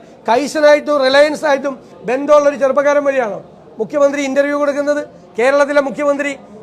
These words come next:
ദേശീയ മാധ്യമത്തിന് ഇന്റർവ്യൂ കൊടുക്കുന്നത്? പിന്നെ അടുത്ത തമാശ, ഞാൻ ഹിന്ദുവിന് ഇന്റർവ്യൂ കൊടുക്കുന്ന സമയത്ത് പരിചയമില്ലാത്ത ആരോ കയറി വന്നു. ആരാന്നറിയോ?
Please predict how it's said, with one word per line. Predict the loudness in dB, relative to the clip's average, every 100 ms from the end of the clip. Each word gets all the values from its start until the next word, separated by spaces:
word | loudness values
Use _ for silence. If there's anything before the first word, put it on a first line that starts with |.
| -8
ദേശീയ | -2 -2 0 0
മാധ്യമത്തിന് | 2 0 0 -4 -4
ഇന്റർവ്യൂ | -6 -6 -6
കൊടുക്കുന്നത്? | -8 -12 -16 -16 -18 -18 -18 -18 -20 -20 -20 -12
പിന്നെ | -6 0 0 0 -12 -20 -20 -20 -20 -20 -20 -20 -20 -20 -12
അടുത്ത | -8 -2
തമാശ, | 0 2 2 0 -2 -6 -10 -20 -20 -20 -6
ഞാൻ | -2 0 0 -2 -10
ഹിന്ദുവിന് | -10 -8 -6 -6
ഇന്റർവ്യൂ | -6 -2 -2 -2
കൊടുക്കുന്ന | -2 -4 -2 -4
സമയത്ത് | -2 0 0 0 -4 -4 -16 -20 -12 0
പരിചയമില്ലാത്ത | 0 2 0 2 2 4
ആരോ | 4 4 2
കയറി | 0 -4 -2
വന്നു. | -4 -6 -12 -18 -20 -20 -4
ആരാന്നറിയോ? | -2 0 2 2 2 -2